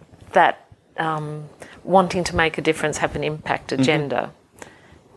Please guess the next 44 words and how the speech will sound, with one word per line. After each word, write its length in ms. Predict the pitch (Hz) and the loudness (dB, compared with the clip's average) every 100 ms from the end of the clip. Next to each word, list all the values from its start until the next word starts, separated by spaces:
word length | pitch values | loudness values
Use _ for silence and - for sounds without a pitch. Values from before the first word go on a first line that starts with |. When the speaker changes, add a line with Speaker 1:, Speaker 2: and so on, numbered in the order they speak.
| - | -4
Speaker 1:
And 220 | 170 170 | -2 0
the 80 | 165 | 2
implications 560 | 170 165 - 165 175 165 | 2 0 2 2 2 0
of 100 | 151 | 2
it 100 | 135 | 0
for 120 | - | 0
where 140 | 156 156 | 2 2
you 160 | 151 | 4
are 160 | 147 147 | 4 2
now 340 | 160 233 202 | 2 2 4
might 400 | 175 160 160 - | 2 0 0 0
be, 420 | - 170 165 165 156 | 2 4 4 2 2
you 120 | 196 | 2
know, 80 | - | 4
is 180 | 170 156 - 131 151 - | 2 -4 -4 -4 0 2
more 200 | 185 165 | 4 4
product 380 | - 170 151 - | 4 2 2 0
delivery, 340 | 160 160 160 | -2 0 0
but 140 | 147 | 2
it 80 | 175 | 2
doesn't 200 | 214 214 | 4 4
sound 240 | 214 196 185 | 4 2 2
like 160 | 180 | 0
it's 160 | 175 - | 0 -2
constraining 840 | - 170 - - 170 175 175 151 | -2 -4 -2 -2 -2 -2 -6 -4
in 100 | 156 | -4
the 60 | 156 | -2
way 220 | 160 160 | -2 -2
that 160 | 156 156 - - - - - | -2 -4 -6 -20 -20 -20 -10
sometimes 640 | - - 214 220 196 180 180 | 0 4 4 4 0 0 -2
you 80 | |
hear 220 | 180 190 170 | 0 0 0
people 320 | - 175 165 | -2 -2 2
working 340 | 175 180 185 | 2 2 0
in 100 | 175 | -4
industry 340 | 170 170 - 151 | -4 -4 -4 -4
contexts 720 | - 156 156 - - - - - - - | -4 -6 -4 -6 -6 -8 -8 -10 -20 0
feeling 240 | - 175 175 | 4 4 4
constrained 540 | 185 - 170 170 160 | 2 2 4 2 2
by 80 | 170 | 0
having 260 | 175 165 | 0 -2
to 140 | 165 - | 2 2
deliver 440 | - 165 165 156 | 4 4 4 4
to 560 | 160 - 165 156 151 | 2 2 4 4 0